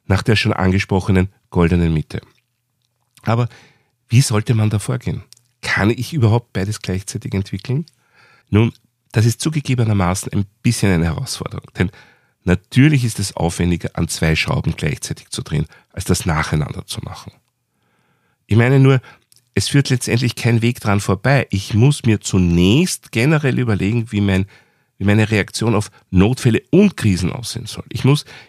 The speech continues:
in meiner Vorstellung beides zulassen. Ich darf mich nicht darin verbohren, dass ich durch die Erstellung von Notfallplänen Krisen komplett verunmöglichen kann.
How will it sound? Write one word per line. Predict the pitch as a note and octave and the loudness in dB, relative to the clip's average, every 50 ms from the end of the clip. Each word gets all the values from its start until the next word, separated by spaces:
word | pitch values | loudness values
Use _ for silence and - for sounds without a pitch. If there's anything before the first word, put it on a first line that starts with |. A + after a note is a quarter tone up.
| _ _ - | _ _ 0
in | A2+ | 2
meiner | A#2+ A#2+ A#2+ A2+ | 4 4 4 2
Vorstellung | - B2+ C3 C3+ - C#3 C3+ C3+ C3 - _ | 2 0 0 0 0 0 0 0 -2 -2 _
beides | - A#2 B2+ D#3+ F3 E3+ D3 A#2+ - | -2 2 4 4 4 4 4 2 0
zulassen. | - - - A2 G#2+ G2+ F2 D#2 - - - - - _ _ _ _ _ _ _ _ _ _ _ _ _ | -4 -4 -2 0 0 0 0 -2 -4 -8 -10 -12 -16 _ _ _ _ _ _ _ _ _ _ _ _ _
Ich | - - - | -16 -8 -4
darf | - G2+ B2+ D3 - | -2 0 0 2 4
mich | D#3 C3+ | 6 6
nicht | C3+ C#3 - - - | 6 4 2 0 -2
darin | A#2 A2 G#2+ | 0 0 0
verbohren, | - - A#2 - - F#2 G2 A2+ B2 - _ _ _ _ | 0 -2 -2 -2 0 2 2 2 0 -2 _ _ _ _
dass | - - G2 | -8 -4 -4
ich | A#2+ G#2+ - | -4 -2 -2
durch | - A2+ G#2 | -2 -2 -2
die | - - - - | -4 -6 -8 -6
Erstellung | - F#2 - - - G#2 A2+ A2+ A2 | -4 -6 -4 -2 -2 0 0 -2 -2
von | - F#2 F2 | -2 -4 -2
Notfallplänen | E2+ F2+ B2 C3+ - C#3+ C3 - A#2 A2+ A2+ A2+ A2+ | 0 0 0 0 0 -2 -2 -2 -2 -2 -2 -2 -4
Krisen | - - G2 G#2 A2+ A#2+ G#2+ - | -4 -4 -4 -4 -2 -2 -4 -4
komplett | - - A2+ - - - G2+ B2+ - | -2 -4 -4 -4 -2 -2 -2 -2 -2
verunmöglichen | - - - A#1 G#2 B2+ B2 A#2 G2+ - - - - - - | -4 -6 -6 -4 -2 -2 0 -2 -2 -4 -8 -12 -10 -10 -12
kann. | - - - - - - | -12 -12 -16 -16 -16 -18